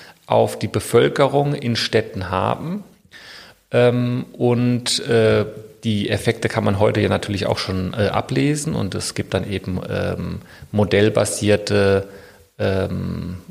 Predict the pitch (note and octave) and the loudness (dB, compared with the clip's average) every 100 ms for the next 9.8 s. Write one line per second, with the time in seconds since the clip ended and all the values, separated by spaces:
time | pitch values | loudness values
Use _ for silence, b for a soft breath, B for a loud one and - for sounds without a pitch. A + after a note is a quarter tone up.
0 | G3 - - D3 F2 D2 - G#2+ A2 - | -20 -20 -20 -8 -2 -2 0 0 0 2
1 | G#2+ - A2 G#2+ G#2 G2+ - G2+ F#2+ G2+ | 0 0 2 2 2 0 0 0 2 2
2 | A2 - - - A2 G#2+ - G#2 G2+ G#2 | 2 -4 -8 -4 -2 0 0 2 0 0
3 | G#2 G#2 G2+ G2 G2 G2 B B B B | -2 -4 -2 -2 -2 -4 B B B B
4 | G#2 G2+ F#2+ G#2+ A2 - A#2 G2+ - G#2+ | -2 0 2 2 2 2 0 0 0 0
5 | G#2 G2 - F#2+ G2 G2+ F#2+ F2+ F#2+ - | 0 -2 -2 0 2 2 0 -2 -2 -4
6 | F#2 F#2+ F#2 F2+ F#2 F2+ - - A2+ - | -4 -2 0 -2 -4 -4 -4 -2 -4 -2
7 | F#2 F#2+ F2+ A2 B2+ C#3 E3+ - B B | 0 0 0 0 0 2 0 -2 B B
8 | B B B A2+ A2 - G#2+ C#3+ - - | B B B -4 -2 0 2 2 0 -4
9 | - - - B2+ B2 A#2+ B2 B2 | -6 -4 0 4 4 2 -2 -6